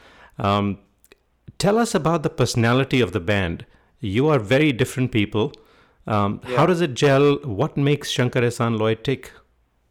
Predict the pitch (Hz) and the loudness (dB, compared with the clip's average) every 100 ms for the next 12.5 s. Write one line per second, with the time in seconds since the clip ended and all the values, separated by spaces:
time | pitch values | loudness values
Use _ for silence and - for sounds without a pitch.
0 | _ _ _ _ _ _ _ _ - _ | _ _ _ _ _ _ _ _ -20 _
1 | _ 220 220 320 349 226 214 175 151 117 | _ -6 -4 -8 -8 -8 -2 0 -2 -4
2 | - _ _ _ - 170 254 247 - 190 | -14 _ _ _ -8 -8 -6 -8 -4 -4
3 | 196 165 180 170 - 135 123 113 _ _ | -4 -4 -4 -4 -6 -4 -4 -6 _ _
4 | _ _ _ _ _ 156 165 160 143 _ | _ _ _ _ _ -10 -6 -6 -10 _
5 | _ _ _ _ _ _ 147 147 135 180 | _ _ _ _ _ _ -10 -10 -6 -6
6 | 165 160 160 147 143 120 127 151 - - | -6 -6 -4 -2 -2 -2 -2 -2 -4 -8
7 | 151 175 _ _ _ - 123 123 123 120 | -8 -10 _ _ _ -20 -16 -14 -14 -10
8 | 113 113 113 120 131 131 127 120 _ _ | -6 -6 -6 -8 -8 -6 -8 -10 _ _
9 | _ _ _ _ - 120 117 120 123 - | _ _ _ _ -10 -6 -6 -6 -8 -10
10 | - 156 180 160 - 151 135 120 117 127 | -8 -2 -2 -2 -6 -6 -4 -4 -8 -8
11 | 135 123 135 127 123 - 123 107 127 123 | -8 -6 -6 -4 -8 -6 -10 -8 -10 -12
12 | - 123 120 117 117 | -10 -10 -6 -6 -8